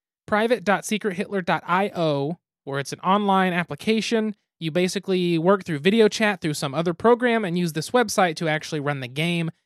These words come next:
Very, very fun social deduction game. I wish we could play it in person, 'cause I feel like I would get a better feel for it in person, but I also feel like I can hide behind a webcam and a pop filter.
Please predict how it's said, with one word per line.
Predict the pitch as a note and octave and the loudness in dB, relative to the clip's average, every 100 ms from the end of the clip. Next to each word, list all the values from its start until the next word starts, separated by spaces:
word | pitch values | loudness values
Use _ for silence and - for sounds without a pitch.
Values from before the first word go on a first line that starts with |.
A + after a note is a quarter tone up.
| _ _ _ | _ _ _
Very, | D#3 A#3+ C4 | 4 6 6
very | G#3+ G#3+ G3 | 6 4 4
fun | - G#3 G#3+ A3 - | 4 4 4 2 -6
social | - G3 G3+ F3+ | -2 0 2 -2
deduction | D#3+ E3+ D#3 F3 D#3 | 0 0 0 -2 -4
game. | D3+ D3+ D3 - | -2 -4 -6 -4
I | E3 | -4
wish | D#3 F#3+ - | 2 2 2
we | G3 | -4
could | F#3 E3+ | -4 -4
play | F3 D#3+ | -2 0
it | |
in | D3+ | -2
person, | D3 D#3 C3+ C3+ A#2 - _ _ _ _ | -4 -4 -4 -6 -10 -16 _ _ _ _
'cause | - D3+ | -6 -6
I | |
feel | C#3+ G#3+ | 0 4
like | A3+ A3 | 4 4
I | G3 | 2
would | E3 | 0
get | D#3 D3+ | 0 -4
a | |
better | C3 F3 F3+ | 0 0 0
feel | - F#3 F#3 | 0 0 0
for | - G3+ | 4 4
it | A3 | 4
in | G#3+ | 2
person, | A3 B3 A#3+ C#4+ B3+ - | 0 -2 0 -4 -6 0
but | E3 | 2
I | |
also | F3 G3 F#3+ | 4 2 0
feel | - F3+ | 0 0
like | E3 D#3 | 2 0
I | D#3+ | -2
can | C#3 | -4
hide | - E3+ E3+ | -2 0 0
behind | D3+ F3 E3 | -2 -2 -2
a | C#3 | 0
webcam | D#3+ D#3 - F#3 F3+ F#3 _ _ | 0 -2 -2 -2 -2 -4 _ _
and | D3 | -6
a | B2+ | -6
pop | - A3+ - | 0 0 0
filter. | F#3 E3+ A3 | -4 0 -2